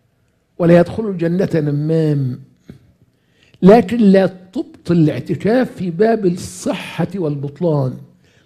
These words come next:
لكن تنقص من قدر الاعتكاف وتؤثم صاحبها. <clears throat> في قاعدة جميلة،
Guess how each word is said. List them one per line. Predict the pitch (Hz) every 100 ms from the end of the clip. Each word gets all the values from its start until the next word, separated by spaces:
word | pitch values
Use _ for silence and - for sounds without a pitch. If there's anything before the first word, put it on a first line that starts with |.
| -
لكن | - 175 147 -
تنقص | 233 226 - - 147 151
من | 147 143 -
قدر | - 220 151 143
الاعتكاف | 135 127 131 147 170 156 147 - - _ _ _ _ _ _ _ _
وتؤثم | 135 135 139 - 185 - - - 202 175 139
صاحبها. | - 131 - - 151 120 - 53 50 50 50 50 - _ _ _ _ _ _ _ _ _ _ _ _ _ _ _ _ _ _ _ _ _ _ _ _ _ _ _ _ _
<clears throat> | - - - - _ _ _ _ _ _ _ _ _ _
في | - 214
قاعدة | - 220 277 151
جميلة، | 135 131 139 110 92